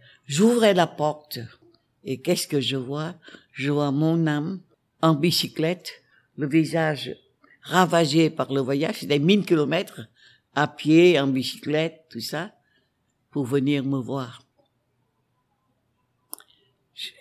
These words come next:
je chancelais, je sais quoi dire. Et il m'a dit que, « Est-ce que c'est vrai que tu t'es mariée ? »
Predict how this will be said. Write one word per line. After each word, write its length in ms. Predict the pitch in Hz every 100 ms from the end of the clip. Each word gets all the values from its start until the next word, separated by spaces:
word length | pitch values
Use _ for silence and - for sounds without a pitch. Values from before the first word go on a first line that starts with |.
| -
je 180 | 156 147
chancelais, 1000 | - - 202 180 - 156 147 156 190 - - - -
je 80 |
sais 200 | - 170
quoi 180 | 170 180
dire. 320 | 180 214 208 - _ _ _ _ _ _ _
Et 140 | - 143
il 80 | 143
m'a 140 | 151
dit 240 | 151 170
que, « 240 | - 131 - -
Est-ce 220 | 190 -
que 100 | 160
c'est 220 | - 160
vrai 280 | 139 175 233
que 120 | 196
tu 180 | 135 147
t'es 140 | 156 156
mariée ? » 640 | 156 151 165 247 -